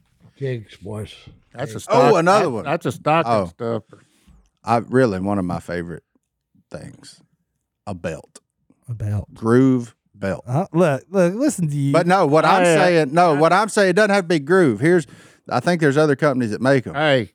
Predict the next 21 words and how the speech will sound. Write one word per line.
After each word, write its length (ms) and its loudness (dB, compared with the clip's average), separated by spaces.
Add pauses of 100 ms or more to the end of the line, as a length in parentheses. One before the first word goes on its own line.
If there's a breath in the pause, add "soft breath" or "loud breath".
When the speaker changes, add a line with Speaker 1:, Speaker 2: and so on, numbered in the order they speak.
Speaker 3:
But 180 2
they're 160 0
stretchy. 680 -4
Speaker 2:
I'm 220 -10
Speaker 4:
Stretchy 340 2
Speaker 2:
glad 80 0
Speaker 4:
belt. 220 0
Speaker 2:
you 120 -4
Speaker 3:
Stretchy 180 -2
Speaker 2:
mentioned 360 0
Speaker 3:
belt, 280 4
Speaker 1:
What's 120 -10
Speaker 3:
just 120 -2
Speaker 1:
up? 60 -2
Speaker 3:
like 200 0
stretchy 340 0
pants. 340 -2
Speaker 2:
Look. 320 0
Speaker 1:
That's 20 -6
it, 260 0
boys. 260 -6